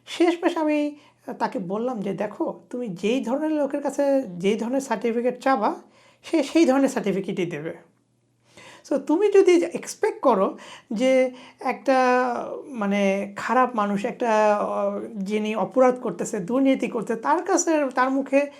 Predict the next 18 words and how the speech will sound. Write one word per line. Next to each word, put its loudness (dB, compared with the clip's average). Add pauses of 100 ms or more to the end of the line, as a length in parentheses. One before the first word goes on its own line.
(380)
তোমার 4
সম্বন্ধে 2
ভালো 2
কথা 2
শুনতে -2
চাও, -4
এটা -8
সম্ভব -8
না।" -12 (1900)
এ-, -4 (440)
এই -2
কারণে 0
যেটা 0
আসলে 0
আমাদের -2
হওয়া -2
উচিত -4
যে, -4